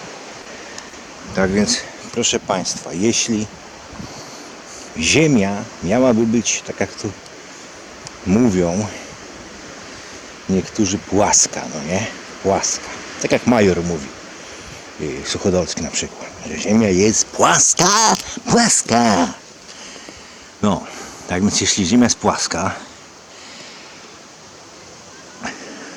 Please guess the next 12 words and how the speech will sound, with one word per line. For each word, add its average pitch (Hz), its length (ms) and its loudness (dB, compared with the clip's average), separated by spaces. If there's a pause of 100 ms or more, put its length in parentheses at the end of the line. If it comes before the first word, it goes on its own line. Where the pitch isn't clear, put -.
(100)
to 101 260 2 (3000)
według 90 340 2
mapy 95 300 4
po 104 140 4
drugiej 98 280 4
stronie, 90 420 2 (1300)
y, 71 180 -10 (600)
morza 90 300 2
jest - 540 -4 (100)
Szwecja, - 640 -4
no 58 60 -8
nie? - 160 -8